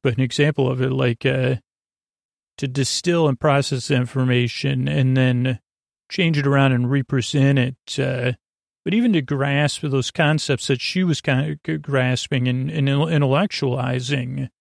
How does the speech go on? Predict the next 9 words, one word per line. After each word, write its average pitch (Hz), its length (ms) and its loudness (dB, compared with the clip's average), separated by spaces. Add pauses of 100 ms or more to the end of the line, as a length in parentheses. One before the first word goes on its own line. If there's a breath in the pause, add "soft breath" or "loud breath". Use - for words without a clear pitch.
(760)
was 147 340 0
well 143 280 2
beyond 127 520 0
mine. 139 680 -4 (760)
Now, 143 360 2
this 180 360 0
episode, 139 640 0
you 151 200 0
see 139 680 0